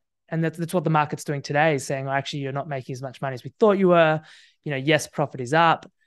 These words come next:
um, but, you know, you're spending a billion dollars doing this, um, you're investing in that. Um, and so we'll mark you down by that. You know, we'll take that off, off your value.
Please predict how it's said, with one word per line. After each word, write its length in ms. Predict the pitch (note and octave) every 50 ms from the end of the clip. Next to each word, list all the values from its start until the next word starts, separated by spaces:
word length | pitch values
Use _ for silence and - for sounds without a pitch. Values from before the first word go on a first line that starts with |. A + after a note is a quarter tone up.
| _ _ _ _ -
um, 520 | C#3+ C#3 C3 B2+ B2+ B2 B2 B2 A#2+ A#2+ -
but, 360 | - C#3 C3 C3 - - - - - -
you 100 | - D#3+
know, 140 | C#3 C3+ B2
you're 160 | B2 B2 B2
spending 300 | A#2 - - - C3 B2
a 40 | A#2
billion 240 | A2+ C#3+ B2+ B2 A#2
dollars 280 | A2+ C3 B2+ B2 A#2+ -
doing 180 | C3 B2 B2+
this, 500 | D#3 F#3+ F#3+ F3+ E3+ F3 - - - - - _ -
um, 400 | C#3+ C3 B2+ B2+ A#2+ A#2+ A#2+ A#2
you're 100 | B2+ B2+
investing 360 | C3 C3 C3+ - - - B2+
in 80 | B2 C3+
that. 300 | D3+ D#3+ D#3+ D3+ - - _ _ _ _ _ _ _ _ _ _ _ -
Um, 600 | C#3+ C3+ C3 C3 B2+ B2 B2+ B2+ B2+ B2 A2+ - _ _ _ _ _ _ _ _ _ _ _ _ _ _ _
and 180 | - D#3 D#3 D#3
so 160 | - E3+ D#3
we'll 120 | D#3 D3+
mark 320 | D3 D3+ D3 C#3+ C#3+ - D#3
you 80 | C#3+
down 340 | B2+ - C3+ C3+ C#3 C#3+ C#3+
by 220 | C3+ C3+ A#2+ A#2+
that. 240 | A#2+ C3 B2+ A#2+ - - _ _ _ _ _ _ _ _ _ _ _ _ _
You 120 | - D#3 C#3+
know, 100 | C#3 C3+
we'll 140 | C3 C#3
take 340 | C#3 - - - D#3 D3+ D3+
that 140 | D#3+ C#3 C3+
off, 400 | C3 B2+ - - - - - - _ _ _ _ _
off 160 | - - -
your 120 | E3 D3 C3+
value. 440 | B2+ C#3 C3+ C3+ C3+ B2+ B2 A#2